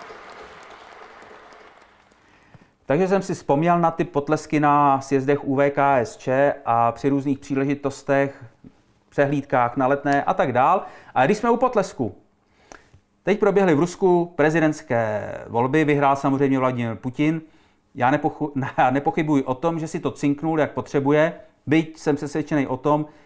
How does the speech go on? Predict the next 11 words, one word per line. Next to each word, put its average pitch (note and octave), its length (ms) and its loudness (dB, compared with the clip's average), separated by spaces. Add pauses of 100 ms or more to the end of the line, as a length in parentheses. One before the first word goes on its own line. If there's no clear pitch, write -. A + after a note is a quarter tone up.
(160)
že C#3+ 140 0
by F3+ 120 0
ty E3+ 140 0
volby D3 300 2
vyhrál, C#3 520 2
i C3+ 120 -4
kdyby C3 340 -2
si C#3 140 -10
to B2 380 -4
necinknul. A#2 680 -6 (220)
Ale F3 360 4